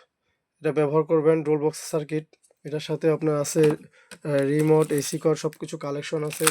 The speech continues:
বড় সাইজটা এটা আটশোশো পঞ্চাশ, এক সাইজ ছোট আছে সাড়ে ছয়শো টাকা।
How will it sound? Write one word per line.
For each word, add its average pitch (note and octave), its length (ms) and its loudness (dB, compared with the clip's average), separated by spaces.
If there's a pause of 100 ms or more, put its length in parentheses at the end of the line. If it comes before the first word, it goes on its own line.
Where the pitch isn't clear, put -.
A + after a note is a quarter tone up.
বড় C#3 200 -6
সাইজটা C#3+ 400 -6
এটা C#3 220 -8 (640)
আটশোশো D3+ 360 -10
পঞ্চাশ, D3 240 -4
এক C#3+ 180 -2
সাইজ D#3 160 2
ছোট D#3 240 -2
আছে D#3+ 240 0
সাড়ে D3 280 -2
ছয়শো D3+ 320 -6
টাকা। D3+ 220 -2